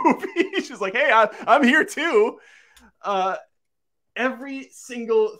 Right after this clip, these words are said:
thing in this movie is like that. It, it's too much Snyder, and I do feel like at some point he kinda did change as a director from the guy that I loved in three hundred or Dawn of the Dead. And he went all in on the sucker punch style of Zack Snyder,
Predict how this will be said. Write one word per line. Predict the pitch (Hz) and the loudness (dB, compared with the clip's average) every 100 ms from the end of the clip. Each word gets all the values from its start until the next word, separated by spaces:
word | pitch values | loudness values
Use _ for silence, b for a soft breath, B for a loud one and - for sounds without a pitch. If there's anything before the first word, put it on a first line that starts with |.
| - | -8
thing | 226 226 | -2 -2
in | 214 | -2
this | 208 | -4
movie | 220 220 | -6 -8
is | 208 | -4
like | 233 254 | -2 -2
that. | 202 143 | -2 -2
It, | 175 185 | -4 -6
it's | 185 - | -8 -8
too | - - 247 254 | -16 -14 -8 -4
much | 220 208 | -2 -4
Snyder, | - - 180 196 156 131 | -6 -10 -6 -4 -4 -4
and | 131 165 | -4 -4
I | 170 | -2
do | 147 233 | -4 -8
feel | 240 196 180 | -10 -6 -6
like | 202 165 143 139 _ _ _ _ _ - | 0 0 0 -4 _ _ _ _ _ -10
at | 156 | -8
some | - 220 | -4 -4
point | 220 226 196 | -4 -6 -6
he | 185 | -10
kinda | 175 180 196 | -6 -4 -4
did | 151 160 | -4 -8
change | - 147 151 | -8 -6 -6
as | 143 139 | -6 -10
a | |
director | 123 127 135 135 - 147 143 - _ _ _ _ | -8 -4 -2 -2 -4 -4 -4 -8 _ _ _ _
from | - 165 | -2 -2
the | 160 | 0
guy | 143 143 147 | 2 2 4
that | 143 135 | 2 0
I | 135 | 0
loved | 135 135 127 | 0 -2 -2
in | 135 | -8
three | 123 147 139 | -10 -10 -10
hundred | 127 156 147 143 135 135 131 _ | -4 -2 0 0 -2 -4 -8 _
or | - 127 123 120 | -10 -6 -4 -6
Dawn | - 143 139 143 | -4 0 2 0
of | 131 | -4
the | |
Dead. | 127 131 135 127 127 127 - _ _ _ _ _ _ _ _ - | -8 -4 0 0 0 -6 -12 _ _ _ _ _ _ _ _ -8
And | 160 | -6
he | 165 | -2
went | 185 196 | 0 0
all | 185 185 | 2 2
in | 202 | 2
on | 180 | -2
the | 156 | -4
sucker | - - 156 180 | -6 -4 -4 -4
punch | 175 - 185 | -10 -8 -8
style | 180 - 180 180 185 | -10 -4 0 0 -2
of | 165 | -6
Zack | 185 180 | -4 -4
Snyder, | 175 196 185 190 190 185 | -6 -6 -6 -4 -6 -8